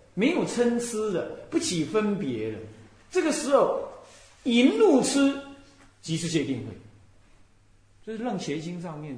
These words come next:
明白的就讲到这句话。啊，那么呢，世间的一切法即是如如佛，都是清净性，清净相。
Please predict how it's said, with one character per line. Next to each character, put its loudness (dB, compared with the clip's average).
明 -8
白 -12
的 -16
就 -14
讲 -16
到 -16
这 -18
句 -20
话。 -12
啊， -12
那 -2
么 4
呢， 2
世 0
间 8
的 4
一 2
切 0
法 -8
即 -2
是 0
如 -4
如 -6
佛， -12
都 6
是 0
清 -4
净 -6
性， -12
清 -6
净 -6
相。 -10